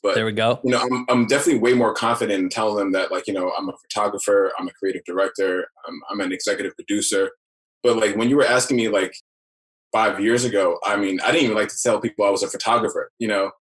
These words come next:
Speaker 1: I just like to, like, say, like, you know, I'm, you know, I'm outside. <laughs> You know,
Speaker 2: <laughs>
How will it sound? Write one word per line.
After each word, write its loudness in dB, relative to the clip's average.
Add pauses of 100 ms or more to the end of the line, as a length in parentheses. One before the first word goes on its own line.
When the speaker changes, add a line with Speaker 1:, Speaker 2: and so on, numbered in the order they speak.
Speaker 1:
I 2
just 0
like 2
to, 0
like, 2
say, 0
like, 0
you 0
know, 0
I'm, -2
you -2
know, 4
I'm 4
outside. 2
<laughs> 0
You 6
know, 6
Speaker 2:
<laughs> 0